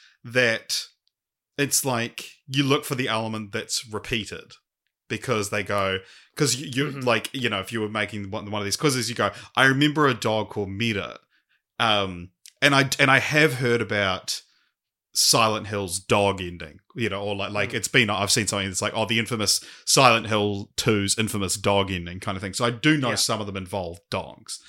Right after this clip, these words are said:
Speaker 1: and aliens. Then
Speaker 2: Mm.
Speaker 1: now I'm trying to wonder if you would, you know, choose an element that's already in one to try and sneak your answer in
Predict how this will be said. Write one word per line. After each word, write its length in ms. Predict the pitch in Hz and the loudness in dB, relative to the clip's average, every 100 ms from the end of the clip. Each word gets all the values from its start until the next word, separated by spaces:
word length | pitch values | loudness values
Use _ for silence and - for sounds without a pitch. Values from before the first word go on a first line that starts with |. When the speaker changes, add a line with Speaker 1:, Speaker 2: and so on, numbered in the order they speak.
| - - - | -20 -20 -4
Speaker 1:
and 200 | 117 113 | 0 2
aliens. 420 | 98 85 87 107 - - - - - - | 0 -2 -8 -16 -20 -20 -18 -20 -20 -8
Then 480 | 143 151 147 143 135 | 2 4 6 2 -2
Speaker 2:
Mm. 200 | 135 98 _ _ _ _ _ - | -8 -16 _ _ _ _ _ 0
Speaker 1:
now 100 | 165 | 4
I'm 60 | 156 | 6
trying 240 | - 165 | 6 6
to 60 | 160 | 4
wonder 420 | 135 127 110 95 _ _ _ - | 2 0 -2 -6 _ _ _ 0
if 200 | 143 120 | 0 2
you 320 | 123 139 139 | 4 4 4
would, 500 | 123 123 113 104 - - _ _ _ _ _ _ _ _ _ _ _ _ _ 90 143 | 2 0 0 -2 -6 -12 _ _ _ _ _ _ _ _ _ _ _ _ _ -16 -4
you 160 | 127 | 2
know, 180 | 107 92 | 2 2
choose 360 | - - 151 127 | 0 2 4 2
an 80 | 139 | 0
element 680 | 117 123 117 104 95 - - _ | 0 0 -2 -4 -6 -10 -10 _
that's 640 | 107 113 101 - - - - _ | -4 0 0 0 0 0 -4 _
already 760 | 117 117 110 101 101 92 87 _ _ _ _ | -2 2 0 0 -2 -4 -6 _ _ _ _
in 260 | 113 139 120 | 2 4 4
one 420 | 98 87 85 82 - | 0 -2 -6 -12 -8
to 100 | - | -4
try 320 | 92 123 104 101 | -2 2 2 2
and 200 | 98 92 | 2 4
sneak 500 | - - 120 120 117 | 4 6 4 4 4
your 180 | 104 | 4
answer 360 | 101 98 - 101 | 4 2 0 0
in 460 | 95 101 95 95 | 0 0 0 -2